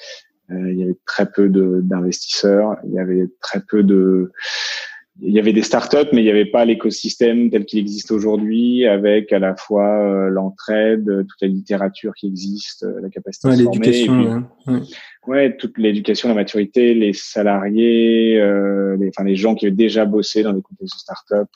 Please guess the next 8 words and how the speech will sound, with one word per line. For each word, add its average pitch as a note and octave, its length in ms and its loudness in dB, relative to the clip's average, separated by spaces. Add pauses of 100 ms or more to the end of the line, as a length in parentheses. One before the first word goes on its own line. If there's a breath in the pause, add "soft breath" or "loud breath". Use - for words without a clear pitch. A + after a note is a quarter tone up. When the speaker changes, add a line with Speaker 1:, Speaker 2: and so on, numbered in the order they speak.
Speaker 1:
les G2+ 80 -2
concepts, A2+ 480 -2
enfin, F#2+ 360 0 (140)
t-, - 160 -20
tout A#2 220 -8
était G2+ 400 2
complètement G#2+ 380 -4
différent. G2 460 -4